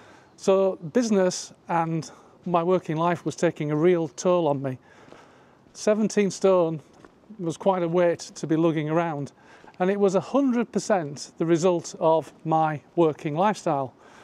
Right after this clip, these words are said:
Work was all about corporate lunches, events, entertainment, and late nights.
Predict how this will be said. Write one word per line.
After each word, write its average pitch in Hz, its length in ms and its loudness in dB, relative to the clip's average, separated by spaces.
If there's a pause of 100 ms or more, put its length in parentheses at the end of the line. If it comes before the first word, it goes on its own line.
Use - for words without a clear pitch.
(280)
Work 190 340 2
was 160 140 0
all 180 220 2
about 160 360 -2
corporate 170 420 0
lunches, 170 520 -2 (280)
events, 156 520 -2 (100)
entertainment, 190 720 0
and 160 140 -2
late 190 300 2
nights. 175 480 -4